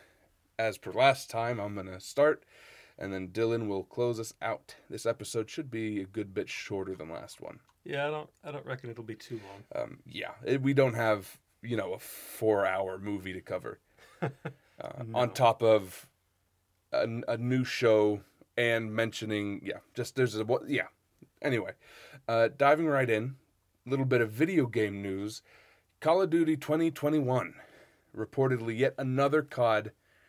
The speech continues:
Speaker 1: set in World War Two.
Speaker 2: Okay.
Speaker 1: Uh, the title that has been rumored is gonna be Call of Duty World War Two Vanguard.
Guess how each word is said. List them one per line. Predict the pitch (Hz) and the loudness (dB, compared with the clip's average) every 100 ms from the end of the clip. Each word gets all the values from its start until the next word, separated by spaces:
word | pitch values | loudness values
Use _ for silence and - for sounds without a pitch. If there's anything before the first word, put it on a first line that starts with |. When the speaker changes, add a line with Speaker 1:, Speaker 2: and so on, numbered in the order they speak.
| _ _ | _ _
Speaker 1:
set | - - 120 - | -8 4 4 4
in | 113 104 | -8 -6
World | 101 107 104 | -2 -2 -2
War | 101 | -4
Two. | 101 - 90 - _ _ _ _ _ _ - | -6 -6 -8 -10 _ _ _ _ _ _ -20
Speaker 2:
Okay. | 135 120 131 | -10 -10 -6
Speaker 1:
Uh, | 90 73 62 - | -2 -2 -4 -8
the | 104 | -10
title | - 127 131 127 | -4 4 4 4
that | 120 113 | 4 2
has | 113 101 | 2 -4
been | 110 | -6
rumored | 104 131 139 127 123 | 0 2 4 2 -2
is | 107 | -6
gonna | 113 107 | -4 -4
be | 98 98 | -4 -6
Call | - 123 | 0 2
of | 127 | 2
Duty | 120 110 | -2 -4
World | 104 113 110 | -4 -4 -2
War | 110 107 | -4 -4
Two | - 107 92 | -4 -8 -4
Vanguard. | 98 107 117 104 95 113 | 2 2 2 0 0 0